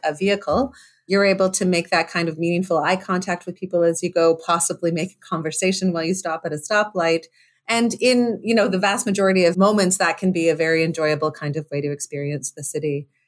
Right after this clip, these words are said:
Um, I think the pace that cycling goes is also a pace that allows you to see and explore the details as you go and have a,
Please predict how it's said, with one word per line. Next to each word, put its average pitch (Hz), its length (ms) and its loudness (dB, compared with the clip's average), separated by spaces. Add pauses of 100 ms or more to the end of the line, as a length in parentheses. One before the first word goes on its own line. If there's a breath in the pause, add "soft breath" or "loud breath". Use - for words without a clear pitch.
(460)
Um, 160 300 -6
I 208 60 2
think 220 180 0
the 196 80 2
pace 196 480 0
that 185 180 -2
cycling 190 360 0
goes 175 220 2
is 170 100 -2
also 170 340 2
a 160 100 0
pace 170 340 -4
that 175 140 2
allows 160 500 2
you 160 120 0
to 160 180 -12
see 196 200 0
and 180 80 2
explore 165 320 0
the 156 80 2
details 156 500 0
as 170 160 -2
you 175 80 0
go 202 400 2 (360 loud breath)
and 156 180 -4
have 151 200 -4
a, 147 360 4